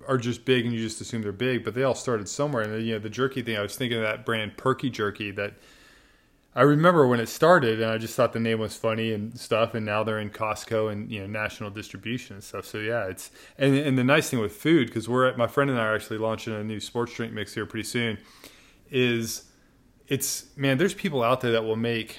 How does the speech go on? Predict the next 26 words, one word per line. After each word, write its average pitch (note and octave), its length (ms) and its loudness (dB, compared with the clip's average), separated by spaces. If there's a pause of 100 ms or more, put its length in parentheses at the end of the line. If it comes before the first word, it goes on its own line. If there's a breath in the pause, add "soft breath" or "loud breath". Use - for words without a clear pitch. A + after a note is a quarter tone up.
(120)
that A2+ 220 0
stuff - 320 -2
for A2+ 200 2
you G#2+ 200 -2
at G#2 220 -2
any C3+ 240 4
scale A#2 480 2
you G#2 160 -4
want. G#2+ 380 -2 (100)
It's, - 380 -10
you B2 160 -2
know, A2 60 -2
you A2+ 140 -2
don't C#3+ 200 -2
have C3 320 -2
to - 80 -6
be A#2 160 0
able A2 180 2
to A2 140 -4
actually A#2 320 -2
produce A2+ 580 -4
that, - 220 -6
mass B2 240 0
produce A#2+ 440 -4
that G#2+ 220 -4
stuff. G2 280 -4